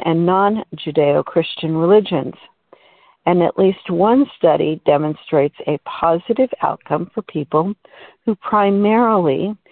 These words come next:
and regularly practice their prayer in a non-church religious facility setting.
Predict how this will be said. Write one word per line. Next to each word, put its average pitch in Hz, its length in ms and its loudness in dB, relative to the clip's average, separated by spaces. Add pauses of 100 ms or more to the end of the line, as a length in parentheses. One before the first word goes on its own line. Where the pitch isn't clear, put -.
(200)
and 180 220 0
regularly 175 840 2
practice 147 420 -4 (160)
their 151 340 2 (920)
prayer 170 560 2
in 170 180 0
a 160 200 -2
non-church 170 800 0 (160)
religious 156 460 0 (300)
facility 151 580 -2 (140)
setting. 156 420 0